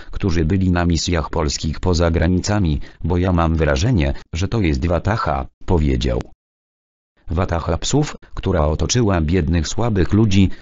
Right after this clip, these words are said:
dodał. To antypolskie zachowanie, tak nie postępują żołnierze. Śmieci po prostu.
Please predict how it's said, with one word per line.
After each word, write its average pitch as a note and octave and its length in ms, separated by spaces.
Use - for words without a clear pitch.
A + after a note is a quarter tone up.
dodał. C#2+ 580
To G2+ 180
antypolskie E2 720
zachowanie, E2+ 580
tak - 220
nie F#2+ 140
postępują G2 680
żołnierze. D#2+ 600
Śmieci A2 500
po B2+ 120
prostu. A#1+ 480